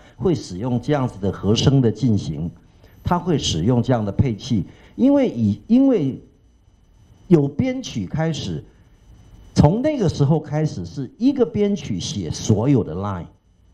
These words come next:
他，你，你了解我的意思吗？并不是吉他手的 line 也是他写的哦，这个吹 flute line 是他写的，弦乐的 line 他也，所有 line 都他写的，是没有，在那时候是没有个人，极少有个人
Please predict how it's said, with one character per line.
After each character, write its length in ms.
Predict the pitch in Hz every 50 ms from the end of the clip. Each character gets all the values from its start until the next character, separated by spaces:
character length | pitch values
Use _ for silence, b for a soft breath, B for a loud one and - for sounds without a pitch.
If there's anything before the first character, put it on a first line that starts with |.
| _ _ _ _ _ _ - - _ -
他， 260 | - - 214 208 - - - - -
你， 180 | 196 156 156
你 160 | 151 156 151
了 120 | 165 185 190
解 80 | 190
我 80 | 190 175
的 40 | 175
意 60 | 170
思 140 | 156 165 156
吗？ 120 | 143 143 -
并 160 | - 247 226
不 60 | 196
是 120 | 190 185 165
吉 240 | - - 165 190 233
他 220 | 247 240 247 247
手 180 | 233 - 139 110
的 100 | 117 123
line 220 | 143 143 131 113
也 140 | 98 101 104
是 100 | 127 147
他 160 | 151 147 151
写 220 | 147 - 104 82
的 80 | 78 82
哦， 120 | 80 78 - - - - _ _ _ _ _ _ _ - - - - - - - - - - - - - - - - - - - - - - - - - -
这 80 | 247
个 160 | 254 208 214 185
吹 300 | - - 233 233 240 220
flute 380 | - - 208 233 220 165 143
line 300 | 135 156 156 147 139 123
是 80 | 110 -
他 160 | - 131 127
写 200 | 123 - - 87
的， 100 | 78 80
弦 240 | - - - 135 147
乐 140 | 202 240 226
的 120 | 190 160
line 240 | 156 156 151 139 120
他 160 | 107 - 147 -
也， 120 | 110 107
所 220 | - - - 233 269
有 120 | 254 190
line 200 | 160 170 160 151
都 80 | 139 135
他 160 | 139 135 -
写 180 | - 95 82
的， 140 | 67 62 - B B B B B
是 240 | - - 262 254
没 500 | 214 190 185 190 208 226 262 285 277 269
有， 240 | 262 233 156 113 202
在 160 | - - 226
那 140 | 220 226 220
时 100 | 185 180
候 60 | 190
是 160 | 175 156 185 180
没 400 | 160 165 170 190 226 254 254 233
有 200 | 202 147 104 104
个 360 | - - - 233 220 180 143
人， 360 | 123 113 107 117 135 151 151 151 - _ _
极 260 | - - 202 269 302
少 260 | 294 302 - 131 107
有 200 | 113 113 104 104
个 240 | 107 - 190 185 156
人 320 | 123 113 110 113 131 135